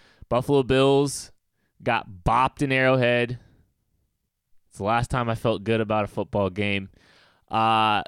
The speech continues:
corner opposite Tre'Davious White is a problem. Zaven Collins still on the board here.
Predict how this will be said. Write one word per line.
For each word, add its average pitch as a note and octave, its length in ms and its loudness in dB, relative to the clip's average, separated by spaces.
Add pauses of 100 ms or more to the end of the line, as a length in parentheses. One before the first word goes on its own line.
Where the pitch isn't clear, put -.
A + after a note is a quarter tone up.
(280)
corner C#3+ 500 0
opposite B2 480 0
Tre'Davious G#2 540 -2
White A#2+ 320 0
is B2 100 -4
a A#2 60 -2
problem. A#2 580 0 (560)
Zaven D3+ 420 0
Collins G3 380 2
still F#3+ 180 2
on F#3 120 2
the F#3 80 2
board F3+ 260 2
here. D#3 600 0